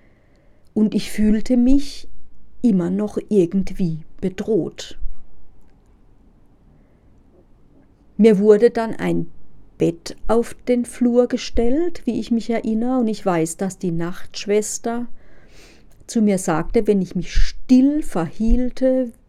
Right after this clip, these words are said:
dürfe ich am Morgen gehen. Und das Hochdramatische war natürlich, dass kein Mensch dort darüber nachgedacht hat, mich gehen zu lassen.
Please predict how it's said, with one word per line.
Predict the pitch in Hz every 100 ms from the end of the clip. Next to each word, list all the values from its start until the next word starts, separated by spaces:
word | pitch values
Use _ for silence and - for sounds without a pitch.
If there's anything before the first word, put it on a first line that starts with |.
| - 208
dürfe | 190 180
ich | 208 190 185 -
am | 196 190
Morgen | 160 165 175 170
gehen. | - 107 160 170 - _ _ - _ _ _ - - - - - - - - - _ _ _ _ _ _ - _ - - - - -
Und | 185 170
das | 170
Hochdramatische | 214 - 196 180 160 175 220 - -
war | 226
natürlich, | 226 226 - 240 233 247 - - - - - - - - - - - - - -
dass | 185 185
kein | - 185 185
Mensch | 196 196 -
dort | 170 - - -
darüber | 175 175 156
nachgedacht | 156 156 - 190 180 -
hat, | 185 -
mich | 170 -
gehen | 175 170
zu | -
lassen. | 170 160 - -